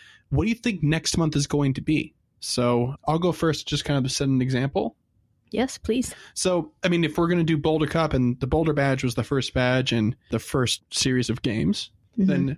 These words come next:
Speaker 1: logically for me, the next one would be Cascade. So it'd be Cascade Cup, and probably would have to represent, I'm assuming, three types again. I'm gonna go ahead and say water, ice,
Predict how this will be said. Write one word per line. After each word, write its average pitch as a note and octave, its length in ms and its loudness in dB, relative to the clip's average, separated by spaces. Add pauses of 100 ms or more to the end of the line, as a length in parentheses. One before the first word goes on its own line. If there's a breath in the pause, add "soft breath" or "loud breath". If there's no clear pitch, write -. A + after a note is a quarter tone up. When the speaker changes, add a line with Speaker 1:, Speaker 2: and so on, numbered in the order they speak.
(140)
Speaker 1:
logically E3+ 440 2
for D#3 140 0
me, C3 180 2
the D#3 80 2
next C3 180 0
one C3 120 2
would D#3 100 2
be F#3+ 140 2
Cascade. - 560 -2
So C3+ 100 0
it'd C3+ 80 0
be C3+ 220 0 (280 loud breath)
Cascade D3 540 -2
Cup, - 300 -4 (340 loud breath)
and A#2+ 400 2
probably C3 560 2
would B2+ 400 -2
have C3+ 260 0
to - 80 -4
represent, B2+ 580 0 (200)
I'm C3+ 160 2
assuming, A#2+ 320 2
three B2+ 220 -2
types B2 260 -2
again. C3+ 320 0 (340)
I'm C#3+ 120 2
gonna D#3 100 2
go D#3+ 120 2
ahead D#3 100 2
and D3+ 80 2
say C#3+ 180 0
water, F#3+ 640 2 (340)
ice, C3+ 640 0